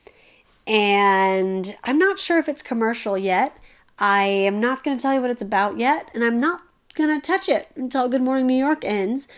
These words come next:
but there is something that I have in the works. So thank you to my friend who suggested that even though I'm producing this, I should keep writing something else, because one time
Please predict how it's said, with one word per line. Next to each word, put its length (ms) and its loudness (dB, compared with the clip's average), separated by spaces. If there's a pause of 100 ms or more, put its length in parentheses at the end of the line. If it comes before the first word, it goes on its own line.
(340)
but 520 2 (420)
there 260 2
is 100 0
something 720 -2 (100)
that 180 -4
I 120 2
have 600 0 (220)
in 160 0
the 80 0
works. 640 -4 (580)
So 460 2
thank 380 -2
you 160 2
to 160 -4
my 160 0
friend 600 -2 (420)
who 120 -8
suggested 640 -4
that 300 0
even 360 0
though 500 2 (300)
I'm 300 2
producing 520 0
this, 300 0
I 160 -4
should 220 -8
keep 300 -12
writing 340 2
something 400 -6
else, 360 0
because 640 -6
one 180 -2
time 400 -4